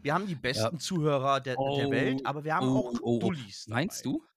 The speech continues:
Speaker 1: Ja,
Speaker 2: Aber,
Speaker 1: doch.
Speaker 2: ey,
Speaker 1: Das sind, die
Speaker 2: ey, wir
Speaker 1: können doch
Speaker 2: leben
Speaker 1: nicht
Speaker 2: ja
Speaker 1: normal
Speaker 2: nicht mehr,
Speaker 1: sein, wenn
Speaker 2: wir
Speaker 1: sie mich
Speaker 2: leben ja
Speaker 1: verarschen. Die hören uns beide zu beim Quatschen. Du glaubst aber nicht, dass da
Speaker 2: Aber
Speaker 1: einer
Speaker 2: die,
Speaker 1: bei
Speaker 2: aber
Speaker 1: ist,
Speaker 2: wir
Speaker 1: der
Speaker 2: leben ja auch nicht mehr
Speaker 1: irgendwie grad
Speaker 2: neunzehn.
Speaker 1: normal in der Höhe sagt.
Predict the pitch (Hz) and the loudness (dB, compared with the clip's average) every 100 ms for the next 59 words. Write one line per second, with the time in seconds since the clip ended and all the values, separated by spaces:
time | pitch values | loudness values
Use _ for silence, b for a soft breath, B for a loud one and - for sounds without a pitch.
0 | _ - - _ _ _ _ _ _ _ | _ -20 -20 _ _ _ _ _ _ _
1 | - - _ _ _ _ _ _ _ b | -20 -20 _ _ _ _ _ _ _ b
2 | b b b - 113 135 147 135 98 95 | b b b -14 -6 0 0 0 -6 -10
3 | 95 - 120 123 - 127 - _ - 139 | -12 -14 -20 -20 -20 -20 -20 _ -4 -2
4 | 147 131 - - 131 131 127 175 147 120 | -2 -6 -14 -8 0 2 4 4 4 2
5 | 131 120 135 120 120 143 180 117 185 143 | 4 4 2 0 0 0 0 0 0 0
6 | 139 143 - 247 - - 160 254 240 151 | 0 0 -2 -2 -2 0 0 0 -8 -14
7 | 127 - 285 190 110 120 - 156 - - | -16 -18 -16 -14 -14 -16 -20 -20 -20 -20
8 | 95 _ b b b 131 196 190 160 - | -20 _ b b b -16 -14 -14 -14 -14
9 | 151 - 117 127 - 117 120 131 196 139 | -10 -8 -6 -4 -2 0 2 2 0 -4
10 | 117 196 196 139 117 147 220 123 110 220 | -8 -8 -8 -8 -6 -4 -2 -2 -2 -4
11 | 170 135 143 214 143 110 | -8 -12 -10 -12 -14 -18